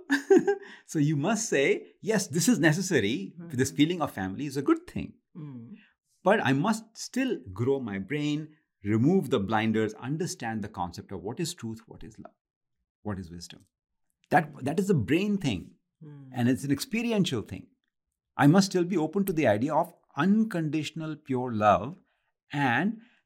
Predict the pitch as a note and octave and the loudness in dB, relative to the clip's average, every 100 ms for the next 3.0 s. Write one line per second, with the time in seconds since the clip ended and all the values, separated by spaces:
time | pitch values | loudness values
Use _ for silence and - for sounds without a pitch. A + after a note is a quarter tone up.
0 | _ C#3+ G3+ A3 G#3 - C#3 F3 - A3+ | _ 2 4 6 4 2 -2 -2 -2 -2
1 | G3+ F#3 D#3+ B2 - G3+ C#3+ C#3 F3 C#3 | -2 -2 -4 -6 -2 0 0 0 -2 0
2 | B2+ C3+ D#3 A#2 F#2 F#3 - G#2 - | 0 -2 -2 -2 -2 -4 -4 -10 -10